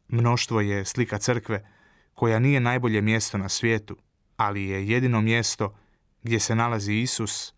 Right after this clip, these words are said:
i gdje možeš dotaknuti njegovu haljinu. A ako želiš dotaknuti njegovu haljinu,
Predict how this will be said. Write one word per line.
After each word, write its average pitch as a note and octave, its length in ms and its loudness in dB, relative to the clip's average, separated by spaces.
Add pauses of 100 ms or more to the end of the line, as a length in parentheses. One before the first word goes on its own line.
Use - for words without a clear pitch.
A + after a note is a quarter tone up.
(420)
i C3 80 -6
gdje B2 200 0
možeš B2+ 340 2
dotaknuti A2+ 680 -2
njegovu G#2 360 -2
haljinu. G2+ 440 -4 (720)
A G2+ 200 0
ako G#2 180 -4
želiš A#2 380 0
dotaknuti G#2 560 -4
njegovu G2+ 320 -2
haljinu, A2 480 -2